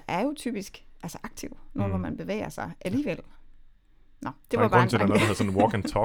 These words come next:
Speaker 2: talk også. Det får jo også munden lidt på glæde, at man, man gør noget og flytter sig i en situation, og kroppen bliver brugt og så videre, ikke?
Speaker 1: Klart.
Speaker 2: Det er også noget, man kan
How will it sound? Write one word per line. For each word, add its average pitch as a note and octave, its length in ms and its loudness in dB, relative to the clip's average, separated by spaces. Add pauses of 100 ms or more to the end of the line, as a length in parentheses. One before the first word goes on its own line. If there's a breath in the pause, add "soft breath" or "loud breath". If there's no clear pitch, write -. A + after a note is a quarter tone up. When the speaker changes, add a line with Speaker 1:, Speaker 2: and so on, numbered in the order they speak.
Speaker 2:
talk - 120 -8
også. F#2+ 160 -10
Det A2 180 -6
får D3 160 6
jo F#2+ 60 6
også G2+ 160 0
munden A2+ 200 0
lidt G#2+ 200 -4
på G2 80 -4
glæde, A#2 320 -2
at F2 100 -10
man, E2+ 300 -8
man F2 260 -8
gør A2 160 0
noget F#2+ 320 -2
og F2+ 60 -10
flytter A2+ 260 -6
sig F2 260 -10
i F2 40 -10
en E2+ 60 -12
situation, F2+ 640 -12
og E2+ 220 -12
kroppen G2 300 -6
bliver E2+ 120 -10
brugt - 320 -18
og - 80 -18
så - 140 -14
videre, A2+ 200 -12
ikke? C#3+ 120 -14 (180)
Speaker 1:
Klart. - 340 -12 (160)
Speaker 2:
Det B2 60 -4
er - 80 -4
også C3 200 -6
noget, G#2 140 -4
man F#2 100 -6
kan - 140 -12